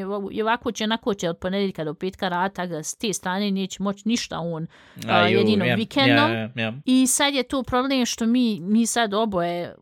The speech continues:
Speaker 1: ovaj mjesec ćemo rad kompletno i vamo ne znamo kad će uspjet. I što najgore, sljedeće sedmice je već Uskrs, tak da tu neće sigurno ništa se moći
Speaker 2: Ha,
Speaker 1: uradit,
Speaker 2: ja,
Speaker 1: zato što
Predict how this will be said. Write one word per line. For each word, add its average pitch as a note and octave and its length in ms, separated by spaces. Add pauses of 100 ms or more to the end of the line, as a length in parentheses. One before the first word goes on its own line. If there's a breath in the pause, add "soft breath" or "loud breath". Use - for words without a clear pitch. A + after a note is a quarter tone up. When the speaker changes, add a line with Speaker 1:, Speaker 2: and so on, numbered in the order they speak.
(120)
Speaker 1:
ovaj G3 280
mjesec F#3+ 540
ćemo E3 280
rad F3+ 320
kompletno A#3+ 680 (840 soft breath)
i C4 560 (340)
vamo A#3+ 300
ne B3 120
znamo G#3+ 260
kad B3 200
će - 160
uspjet. A3 420
I G#3+ 100
što - 180
najgore, B3+ 520 (420 soft breath)
sljedeće A#3+ 380
sedmice B3 520
je A3 140
već A#3 240
Uskrs, C#4 460
tak F#3+ 220
da G3 120
tu B3+ 240
neće C4+ 300
sigurno G3 540
ništa F3+ 380
se - 180
moći D#3+ 140
Speaker 2:
Ha, A3 80
Speaker 1:
uradit, A3 340
Speaker 2:
ja, A3 80
Speaker 1:
zato G#3+ 120
što C4 140